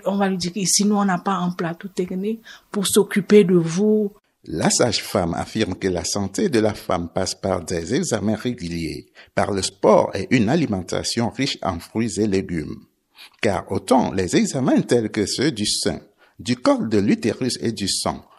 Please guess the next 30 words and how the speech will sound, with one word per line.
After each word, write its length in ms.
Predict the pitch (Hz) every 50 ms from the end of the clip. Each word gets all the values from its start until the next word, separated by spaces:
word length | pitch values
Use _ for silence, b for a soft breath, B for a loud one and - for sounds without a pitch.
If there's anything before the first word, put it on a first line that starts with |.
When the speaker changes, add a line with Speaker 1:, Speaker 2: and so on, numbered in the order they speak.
| b b
Speaker 2:
permettent 500 | - 87 - - 104 110 104 - - -
de 120 | 95 90 73
détecter 600 | 80 117 165 214 - 117 117 - - - 139 135
précocement 720 | - - - - 220 - 90 - - 110 107 135 196 202
les 140 | 139 104 90
maladies 560 | 90 95 107 131 113 101 90 - - 117 101
et 140 | - 85 90
les 100 | 95 104
soigner, 640 | 104 - - 87 85 76 78 85 90 98 147 - b b b b b b b
autant 400 | - 120 131 - - 240 277 247
le 100 | 151 131
sport, 680 | 107 - - - - 95 85 76 73 - - - - b b b b b
les 140 | 95 113
fruits 260 | - - - - 269 - -
et 60 | 107
légumes 340 | 104 98 98 104 117 180 104
régulent 420 | - - 98 85 - 135 151 113
la 160 | 101 90 82
digestion 680 | - - 131 - - 85 - - - - 92 - 73 - _ b b b b b b -
et 160 | - 151 113
la 140 | 87 82 71
circulation 720 | - - - 127 131 - 117 95 87 - - - 104 -
sanguine 540 | - 78 78 85 - - 139 156 113 90
pour 220 | - - 78 - -
une 160 | 107 107 90
meilleure 300 | 82 82 85 92 98 -
santé 400 | - 87 82 82 - - 92 92
de 100 | 87 90
la 140 | 90 95 90
femme, 460 | - - - - 55 - - -